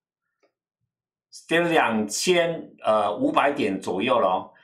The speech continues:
若跌两千五百点的话，道琼十趴还没有啦，但是七趴有啦，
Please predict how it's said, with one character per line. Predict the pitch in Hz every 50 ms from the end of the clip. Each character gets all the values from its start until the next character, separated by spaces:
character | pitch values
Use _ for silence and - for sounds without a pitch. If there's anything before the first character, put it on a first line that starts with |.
| _ _ _ _ _ _
若 | 170 190 202 185
跌 | - - 175 185
两 | 175 160 143 135 131
千 | - 170 175 170
五 | 151 147 151
百 | 151 151 151 156 151
点 | 147 131 107 101 104
的 | 110 110 110
话， | - 160 156 143 131 123 117 110 107 107 -
道 | - - - 110
琼 | 117 110 117
十 | - - - 120 113
趴 | 113 135 123
还 | 117 113 107
没 | 107 104 101
有 | 104 101 95
啦， | 90 82 78 78 -
但 | - 117 113
是 | 110 110 - 117 113 110 104 98 95 90
七 | - - - - 131 120
趴 | 107 113 117 120
有 | 104 90 - -
啦， | 76 69 -